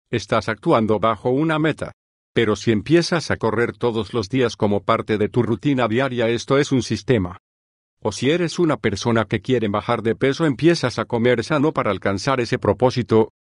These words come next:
esto es una meta. Pero si eliges dejar de comer comida chatarra y empezar a comer saludable, esto ya se vuelve parte de un sistema. Las personas que suelen moverse por una meta tienen que soportar el fracaso muchas veces antes de llegar al éxito.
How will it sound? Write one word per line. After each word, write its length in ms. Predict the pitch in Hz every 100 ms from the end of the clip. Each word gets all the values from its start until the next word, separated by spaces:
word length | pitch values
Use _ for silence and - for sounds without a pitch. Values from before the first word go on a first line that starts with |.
| -
esto 320 | 156 - 135
es 180 | 135 -
una 200 | 117 101
meta. 360 | 117 113 87 - _ -
Pero 220 | 120 104
si 140 | - 110
eliges 440 | 101 107 127 110
dejar 360 | 117 92 107 101
de 100 | 110
comer 320 | 107 113 -
comida 400 | 110 107 104 107
chatarra 540 | - 117 139 143 151
y 140 | 123 117
empezar 420 | 107 113 131 131
a 60 |
comer 380 | 113 120 120 117
saludable, 640 | 110 113 117 113 107 113
esto 220 | 117 113 104
ya 180 | 110
se 140 | 107 110
vuelve 340 | 98 110 120
parte 380 | - 113 110 107
de 100 | 98
un 200 | 104 107
sistema. 580 | - 107 131 107 90 - _ _ _ _ _ -
Las 220 | 113 107
personas 540 | 101 85 156 156 135
que 100 | -
suelen 380 | 127 151 156 120
moverse 480 | 104 98 127 185 143
por 180 | - 113
una 160 | 110
meta 320 | 98 113 - 95
tienen 380 | 131 123 117
que 120 | - 104
soportar 600 | 120 - 107 101 127 123
el 100 | 104
fracaso 480 | 110 110 185 190
muchas 400 | 135 165 214 185
veces 380 | 139 143 - -
antes 320 | 160 135 120
de 100 | 104
llegar 340 | 90 90 98 101
al 140 | 104
éxito. 460 | 123 - 113 95